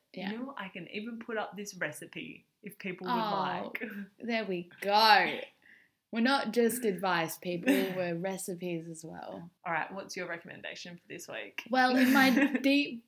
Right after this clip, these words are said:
Speaker 1: deep, deep depression from recovering from my wisdom tooth, and if, I don't know, you guys have probably picked up on how dramatic I am.
Speaker 2: <laughs>
Speaker 1: I really need to pick me up at the end of something traumatic. I bought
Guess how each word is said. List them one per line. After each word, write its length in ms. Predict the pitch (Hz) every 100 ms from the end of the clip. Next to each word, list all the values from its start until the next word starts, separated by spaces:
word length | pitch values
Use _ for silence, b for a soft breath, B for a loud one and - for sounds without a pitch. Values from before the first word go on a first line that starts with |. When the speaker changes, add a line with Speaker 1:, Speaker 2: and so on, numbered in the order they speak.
| -
Speaker 1:
deep, 480 | 214 214 202 - -
deep 380 | 220 214 190 -
depression 920 | 190 175 - 185 170 180 165 165 175 - -
from 400 | 208 175 180 190
recovering 520 | 185 180 185 180 175
from 100 | 175
my 160 | 170 160
wisdom 440 | 170 165 - 170
tooth, 280 | 165 175 170 196
and 120 | 220
if, 140 | 214 - _
I 100 | 202
don't 120 | 185
know, 120 | 165 160
you 240 | 175 180
guys 220 | 180 165
have 120 | 165
probably 400 | - - - -
picked 280 | 208 - -
up 180 | - -
on 80 | 156
how 160 | 151
dramatic 400 | 160 165 165 - -
I 140 | - -
am. 260 | - 233 220 208 180 202
Speaker 2:
<laughs> 0 |
Speaker 1:
I 300 | 254 214 190
really 240 | 190 185
need 120 | 180
to 60 | 170
pick 260 | - 185 180
me 120 | 165
up 220 | 160 -
at 120 | - -
the 120 | 170
end 140 | 165
of 80 | 160
something 300 | - - 165
traumatic. 640 | - 170 170 165 220 240 B B B _
I 460 | 202 202 202 202 190
bought 400 | 208 208 -